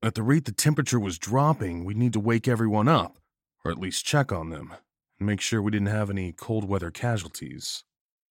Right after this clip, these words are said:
I flashed my light in while thinking over the steps I'd need to take. The cables that led into the ceiling or walls glimmered,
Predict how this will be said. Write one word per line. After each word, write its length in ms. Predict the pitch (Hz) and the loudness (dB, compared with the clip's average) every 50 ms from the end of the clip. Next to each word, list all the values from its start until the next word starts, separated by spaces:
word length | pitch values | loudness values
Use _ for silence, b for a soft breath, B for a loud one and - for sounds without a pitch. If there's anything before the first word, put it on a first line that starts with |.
| _ _ _ _ _ _ _ _ _ _ _ _ _ _ _ _ _ _ _ _ | _ _ _ _ _ _ _ _ _ _ _ _ _ _ _ _ _ _ _ _
I 80 | 120 123 | 0 0
flashed 400 | - - 165 175 180 170 - - | 2 2 4 4 4 4 4 6
my 140 | 175 165 147 | 6 6 8
light 320 | 135 127 127 131 131 123 | 6 6 6 6 6 6
in 440 | 131 143 143 131 113 98 87 85 87 | 6 6 6 4 4 2 0 -2 -4
while 120 | 90 92 | -6 -6
thinking 420 | 95 - - 120 113 98 107 110 110 | -4 -2 0 0 0 0 0 0 0
over 160 | 110 98 101 | 0 -2 -4
the 120 | 87 - | -4 -4
steps 500 | - - - - 147 135 113 95 - - | -4 -6 -2 0 0 0 0 0 -2 -2
I'd 140 | 101 95 90 | -2 -2 -4
need 160 | 98 98 90 | -4 -6 -6
to 60 | - - | -8 -6
take. 540 | - - 131 127 107 82 - - - - _ _ _ _ _ _ _ _ _ _ _ _ _ _ _ _ _ _ _ _ _ _ _ _ _ _ _ _ _ | -2 0 0 0 0 -2 -4 -10 -16 -20 _ _ _ _ _ _ _ _ _ _ _ _ _ _ _ _ _ _ _ _ _ _ _ _ _ _ _ _ _
The 100 | 117 113 | -4 -4
cables 520 | - - 165 196 185 147 127 113 104 101 | 0 2 4 4 4 4 2 0 0 0
that 140 | 92 117 104 | -2 -2 0
led 200 | 107 123 123 123 | 2 2 4 4
into 200 | 117 113 120 123 | 4 2 0 0
the 80 | 101 98 | 0 0
ceiling 560 | - - - 160 170 156 131 104 95 98 95 | -2 0 0 0 2 2 2 0 0 -2 -4
or 80 | 95 92 | -6 -6
walls 420 | 98 107 113 120 117 110 98 95 | -4 -2 0 0 0 0 -2 -4
glimmered, 580 | - - 113 120 127 131 120 98 85 82 - | -4 -2 0 2 4 4 2 2 0 -4 -10